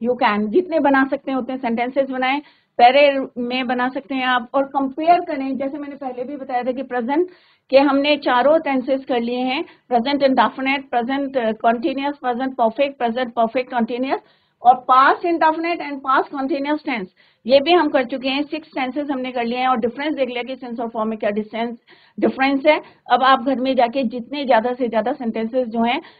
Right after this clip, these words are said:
पैरा लिखें, कोई भी topic लें और उस पे आप जो हैं in tenses को you can use these sentences while you are making or framing the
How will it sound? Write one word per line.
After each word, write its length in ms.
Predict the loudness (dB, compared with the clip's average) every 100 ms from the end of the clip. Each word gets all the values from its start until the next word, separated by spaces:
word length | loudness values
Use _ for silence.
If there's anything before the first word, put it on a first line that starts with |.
| _ 4
पैरा 260 | 6 6
लिखें, 420 | 4 2 0 -2 4
कोई 240 | 6 6
भी 140 | 4
topic 380 | 0 0 0 0
लें 200 | -2 -2
और 160 | 0 -2
उस 200 | -4 -6
पे 120 | 0
आप 260 | 2 2 0
जो 80 | -2
हैं 280 | -2 -4 -4
in 200 | -2 0
tenses 440 | 0 -2 -2 -4
को 180 | 0 0
you 160 | 0 -4
can 180 | -6 -4 -4
use 220 | -4 -6
these 200 | -8 -10 -6
sentences 640 | -6 -4 -4 0 0 0 -4 -16 _ _ 4
while 240 | 6 6
you 100 | 6
are 140 | 4
making 360 | 4 0 0 2
or 100 | 2
framing 400 | 2 -2 0 0
the 160 | 0